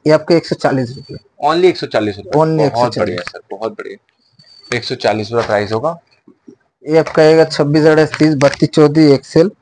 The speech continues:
Speaker 2: ओके।
Speaker 1: ये आपका आएगा एक सौ सत्तर से starting।
Speaker 2: एक सौ सत्तर रुपये से starting होगा।
Speaker 1: हाँ,
Speaker 2: क्या बात है।
Speaker 1: बीस रुपये करके बढ़ेगा।
Speaker 2: बीस रुपये करके नेक्स्ट डे आएगा।
Speaker 1: मीडिया पूरे जिधर hard है उधर घूम के इधर आके माल ले सकते हैं।
Speaker 2: आप पूरा hard घूम के आइए, उसके बाद भाई से लीजिए।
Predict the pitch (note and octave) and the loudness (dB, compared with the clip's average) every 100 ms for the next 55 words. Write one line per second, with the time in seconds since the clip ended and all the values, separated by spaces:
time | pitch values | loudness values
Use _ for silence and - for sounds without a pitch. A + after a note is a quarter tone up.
0 | - B2 B2+ D3+ C#3 D#3+ D3+ D#3 E3 D3 | -10 -4 2 2 4 4 4 6 4 4
1 | - - - - C3+ - B2+ - A#2 G#2 | -2 -4 -2 0 -2 0 -4 -4 -6 -6
2 | G2+ - D#3+ D3 D#3+ D3+ D3 F3 E3 D3+ | -10 -4 -2 2 0 0 -2 -2 -4 -4
3 | F3+ F3 G3 - B2 B2 A2 A2 B2+ A2+ | -4 -2 -4 -2 -2 -2 -4 -2 0 0
4 | A2 G2+ F#2+ C3 E3+ E3 E3 D3+ D3 D3+ | -4 -4 -2 0 2 2 2 2 2 0
5 | B2 G#2+ G2+ - _ - C3+ C3+ C#3+ C#3 | -2 -6 -10 -16 _ -14 -12 -4 -2 -2
6 | D3 F3 B2 - G#2 F#2+ F#2 C#3 D3 D3+ | -2 -4 -6 -8 -6 -6 -2 0 2 2
7 | D#3 D#3+ E3+ E3 E3+ B2+ C#3+ D3+ F3+ D#3+ | 4 4 2 4 2 2 0 2 2 2
8 | D#3 D3+ B2 D3+ D3+ E3 D3+ E3+ D#3+ - | 2 2 0 -2 2 2 4 4 2 0
9 | C3+ C3 E3 C3+ B2 A#2 G#2+ - - - | -2 0 -2 -2 -2 -4 -8 -16 -18 -6
10 | A2+ A#2 - D3+ E3+ C#3 C3+ E3+ C#3+ D#3 | 0 0 -2 -2 0 0 0 0 -2 -4
11 | D3+ C3+ C3+ F3 E3 - B2 B2 A#2+ A#2+ | -2 -2 0 -2 -2 -6 -4 -2 -2 -4
12 | - A#2 A2+ D3+ | -4 -6 -4 -6